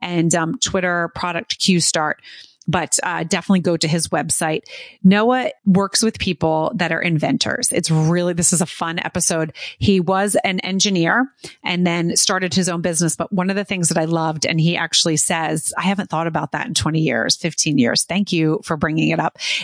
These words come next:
is a business that he started in high school. And he also had a business in college. So he definitely has an entrepreneurial spirit. Um, you w-, don't wanna miss this. Noah also offers to the listeners, if you have a product or something that you are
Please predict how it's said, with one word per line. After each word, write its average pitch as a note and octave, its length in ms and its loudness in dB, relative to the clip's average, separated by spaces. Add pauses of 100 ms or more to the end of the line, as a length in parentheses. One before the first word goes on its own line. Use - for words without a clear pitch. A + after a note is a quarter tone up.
is F#3+ 220 2
a G3 60 -2
business B3+ 400 2
that G3 140 -8
he G#3+ 140 2
started F3+ 380 2
in D#3 120 4
high G3 200 -2
school. - 460 0
And E3 120 -2
he E3+ 120 4
also G3 240 -2
had A#3+ 100 0
a A3 60 -4
business F#3 360 2
in D#3+ 120 0
college. D#3+ 480 0 (240)
So F#3 160 0
he F3 100 4
definitely G3+ 440 0
has F#3 280 0
an F3+ 60 -2
entrepreneurial E3 680 0
spirit. F#3 520 0 (340)
Um, E3+ 320 0
you F#3 320 6
w-, F3+ 220 0 (100)
don't G3+ 220 -2
wanna G#3 160 2
miss F#3 220 0
this. E3+ 220 -2 (200)
Noah G#3 240 4
also A#3 420 0
offers F#3 480 -2
to - 100 -2
the E3 120 0
listeners, E3+ 500 0
if - 140 -6
you F#3+ 100 4
have A3 480 0 (140)
a F#3 220 -2
product D#3+ 500 -4
or F3 100 0
something E3+ 440 -2
that - 140 -2
you E3+ 200 2 (160)
are E3 420 0